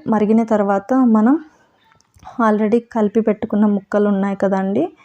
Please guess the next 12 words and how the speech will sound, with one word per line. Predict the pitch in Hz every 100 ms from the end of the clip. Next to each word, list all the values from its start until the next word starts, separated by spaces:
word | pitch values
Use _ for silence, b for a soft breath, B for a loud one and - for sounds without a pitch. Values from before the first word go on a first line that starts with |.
| b b b b -
వీటిని | 233 233 233 254 269 -
మనం | 214 208 247 247 -
బాగా | 208 202 196 196 220 220
యాడ్ | 208 196 -
చేసుకోవాలి. | 202 202 - 208 196 214
వేసేటప్పుడు | 226 208 214 214 214 226
జాగ్రత్త | 220 202 190 196 190 208
అండి, | 202 196 202 247 240 -
ఎందుకంటే | 208 202 214 208 208 226 311 b b b b _
మరిగిన | 220 214 220 233
నీళ్ళు | 226 214 208 226 247
కళ్ళలోకి | 220 202 208 208